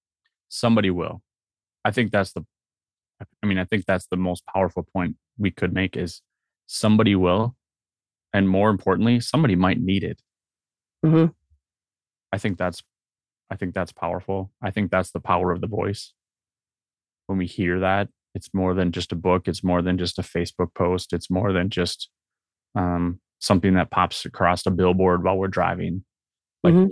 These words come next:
Speaker 1: the power of the vo-, human voice is amazing.
Speaker 2: Well, it's, you know, while you get your thought process back and figure out about Hillary and Sandcastle Media,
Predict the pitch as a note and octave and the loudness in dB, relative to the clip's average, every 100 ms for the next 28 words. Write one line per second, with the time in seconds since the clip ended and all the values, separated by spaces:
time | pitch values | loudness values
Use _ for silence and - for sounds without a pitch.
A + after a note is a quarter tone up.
0 | - _ - F#2+ G2+ A#2 A2 F#2+ F2+ - | -2 _ -8 -2 2 4 4 2 -2 -6
1 | - G#2+ G2 F#2 F2+ F2 F#2 - - G2+ | -4 2 2 2 2 2 0 -2 0 2
2 | F#2 E2+ F#2+ F#2 F2 F2+ F2 F2 F2+ - | 2 0 -2 0 0 -2 -4 -6 -8 -12
3 | _ _ _ _ _ _ _ _ _ _ | _ _ _ _ _ _ _ _ _ _
4 | _ _ _ _ - F#3 E3+ B2+ F3+ E3+ | _ _ _ _ 2 6 6 6 4 0
5 | - - _ _ - D#3+ D#3 E3+ F3 F3+ | -12 -18 _ _ 2 4 6 6 6 6
6 | E3+ D#3+ C3 _ _ _ _ _ _ _ | 6 4 -2 _ _ _ _ _ _ _
7 | _ _ _ _ - A3+ F#3+ F3+ A3+ G#3 | _ _ _ _ 0 2 4 4 4 6
8 | F#3+ F#3 F3+ F#3 F3 F3 E3+ F3 F3+ F3 | 4 4 2 2 2 2 0 2 6 6
9 | D#3 D#3+ C#3+ G3 G3+ F3+ E3 G3 F#3 F3 | 6 4 4 6 8 6 6 4 4 4
10 | E3 G#3 C4+ G#3+ E3 | 2 2 4 4 2